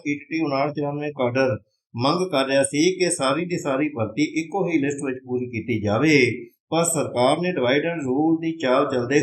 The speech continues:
ਹੋਏ ਪਹਿਲਾਂ ਤਿੰਨ ਹਜ਼ਾਰ ਫਰੈਸ਼ ਪੋਸਟਾਂ ਲਈ ਹੀ ਸਿਲੈਕਸ਼ਨ ਲਿਸਟ ਜਾਰੀ ਕਰਦੇ ਹੋਏ ਭਰਤੀ ਦੇ ਕੈਂਡੀਡੇਟਸ ਨੂੰ ਦੋ ਹਿੱਸਿਆਂ ਵਿੱਚ ਵੰਡ ਦਿੱਤਾ। ਹਾਈ ਮੈਰਿਟ ਵਾਲੇ ਜਿਹੜੇ ਉਮੀਦਵਾਰਾਂ ਦਾ ਨਾਮ ਪਹਿਲੀ ਲਿਸਟ ਵਿੱਚ ਆ ਗਿਆ, ਉਹ ਆਫਰ ਲੈਟਰਸ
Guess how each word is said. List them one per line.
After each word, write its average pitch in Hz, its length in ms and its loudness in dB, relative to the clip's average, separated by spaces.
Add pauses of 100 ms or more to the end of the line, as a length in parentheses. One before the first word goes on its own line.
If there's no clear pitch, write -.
ਹੋਏ 117 200 6 (500)
ਪਹਿਲਾਂ 180 240 4 (100)
ਤਿੰਨ 160 180 2
ਹਜ਼ਾਰ 170 400 0
ਫਰੈਸ਼ 151 240 -2 (100)
ਪੋਸਟਾਂ 160 420 -2
ਲਈ 151 220 4 (280)
ਹੀ 151 120 0
ਸਿਲੈਕਸ਼ਨ 131 500 -4
ਲਿਸਟ 143 240 -4 (840)
ਜਾਰੀ 147 260 4
ਕਰਦੇ 143 320 0
ਹੋਏ 151 160 2 (100)
ਭਰਤੀ 151 340 0
ਦੇ 156 140 -4
ਕੈਂਡੀਡੇਟਸ 127 540 2
ਨੂੰ 156 220 0
ਦੋ 165 260 2
ਹਿੱਸਿਆਂ 120 280 -2
ਵਿੱਚ 113 200 -10
ਵੰਡ 147 240 -2
ਦਿੱਤਾ। 117 300 -4 (640)
ਹਾਈ 165 320 4
ਮੈਰਿਟ 185 360 2
ਵਾਲੇ 170 260 0 (140)
ਜਿਹੜੇ 180 240 4 (100)
ਉਮੀਦਵਾਰਾਂ 147 500 0
ਦਾ 165 200 0
ਨਾਮ 139 180 0 (300)
ਪਹਿਲੀ 151 320 0
ਲਿਸਟ 147 180 0
ਵਿੱਚ 160 260 -6
ਆ 117 180 2
ਗਿਆ, 147 200 6 (460)
ਉਹ 185 320 4
ਆਫਰ 185 300 0
ਲੈਟਰਸ 156 360 0